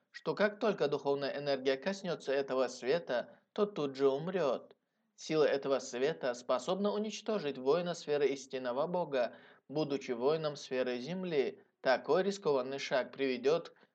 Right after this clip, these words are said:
к неминуемой гибели. "Ты сможешь?" Дишань прищурился и посмотрел на Шияна. Ты должен во что бы то ни стало уничтожить защитную формацию, иначе всё и вся в этом месте превратятся в ничто.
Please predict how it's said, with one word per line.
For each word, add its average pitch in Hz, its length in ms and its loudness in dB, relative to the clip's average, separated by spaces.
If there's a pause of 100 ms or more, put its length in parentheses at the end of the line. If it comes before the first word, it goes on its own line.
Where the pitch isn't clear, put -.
к - 80 -14
неминуемой 151 640 -2
гибели. 143 720 -2 (840)
"Ты 160 400 4
сможешь?" 151 1040 4 (320)
Дишань 143 480 0
прищурился 220 680 0
и 139 60 6
посмотрел 135 580 2
на 127 140 -2
Шияна. 147 800 0 (840)
Ты 160 140 2
должен 156 420 4
во 160 140 8
что 165 180 2
бы 160 100 2
то 160 140 4
ни 165 140 0
стало 151 340 6
уничтожить 156 640 2
защитную 151 500 2
формацию, 147 880 4
иначе 156 460 2
всё - 280 4
и 156 120 4
вся 156 340 4
в 147 60 8
этом 147 340 4
месте 143 380 4
превратятся 147 720 4
в 139 80 2
ничто. 151 720 0